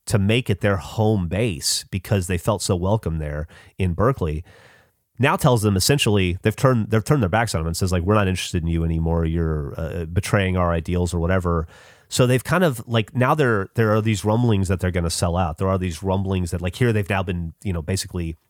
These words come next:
shunned by Gilman and those people. Rumors start to fly around that they're gonna sign to a major label. And what's really happening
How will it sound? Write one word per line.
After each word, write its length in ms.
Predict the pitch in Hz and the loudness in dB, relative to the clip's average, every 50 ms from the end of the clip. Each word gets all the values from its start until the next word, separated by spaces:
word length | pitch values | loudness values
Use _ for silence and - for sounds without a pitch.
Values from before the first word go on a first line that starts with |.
| _ _ | _ _
shunned 600 | - - - - - 127 113 104 95 92 87 87 - - _ _ _ | -8 -4 0 2 2 2 2 2 0 -2 -4 -6 -8 -12 _ _ _
by 120 | - 92 95 | -4 -4 -2
Gilman 420 | 87 101 104 101 98 92 90 85 | -2 0 0 0 2 0 0 -2
and 100 | 85 85 | -2 -2
those 160 | 87 82 - | -4 -4 -6
people. 520 | - - 135 139 - 123 113 107 104 98 - - - - _ | -4 -4 -4 0 0 2 2 2 0 -2 -4 -10 -20 -18 _
Rumors 380 | - 107 113 120 117 113 107 101 | -2 0 2 2 2 2 0 0
start 360 | - - 95 85 90 87 - _ _ _ _ _ - | 0 -2 -2 -2 -2 -4 -8 _ _ _ _ _ -10
to 120 | - 113 | -8 -8
fly 380 | - - - 110 104 101 101 95 | -6 -6 -4 -2 0 0 0 0
around 560 | 90 90 101 104 104 101 98 92 92 90 87 - - | 0 0 0 0 0 0 0 0 -2 -4 -6 -8 -8
that 540 | 87 92 92 90 87 82 85 - - - - - | -4 -2 -2 0 0 -2 -4 -6 -10 -14 -10 -2
they're 160 | - 101 95 | 0 0 0
gonna 180 | 90 92 85 82 | 0 0 -2 -2
sign 300 | - - 95 87 90 90 | -2 -2 0 0 0 0
to 80 | 92 | 0
a 40 | 87 | 0
major 260 | 85 85 85 82 82 | 0 0 -2 -2 -2
label. 340 | 80 95 101 90 82 80 - - | 0 0 0 0 -2 -4 -6 -6
And 180 | 101 104 98 98 | -4 -2 0 0
what's 220 | 104 117 107 - | 0 0 0 0
really 320 | 104 110 160 220 196 123 87 | 2 2 4 4 4 2 2
happening 500 | 90 85 78 82 - 85 87 85 82 | 0 0 -2 -2 -2 -2 -2 -2 -4